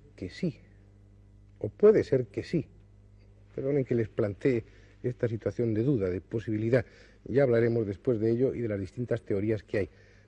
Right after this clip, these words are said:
Pero lo que sí está claro, lo que sí es indiscutible, es que los magnetófonos son capaces, en muchas ocasiones, de captar unas voces, unos sonidos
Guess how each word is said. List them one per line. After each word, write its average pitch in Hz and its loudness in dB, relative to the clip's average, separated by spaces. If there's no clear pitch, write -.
Pero 139 4
lo 120 2
que 107 -6
sí 165 -2
está 107 -2
claro, 110 -2
lo 95 -8
que 101 -6
sí 139 -4
es - -4
indiscutible, 117 -2
es 151 0
que 120 -4
los 101 -4
magnetófonos 127 -2
son 143 0
capaces, - -4
en 104 -8
muchas 131 -2
ocasiones, 131 0
de - -6
captar 127 0
unas 143 -4
voces, - -4
unos 123 -4
sonidos 139 0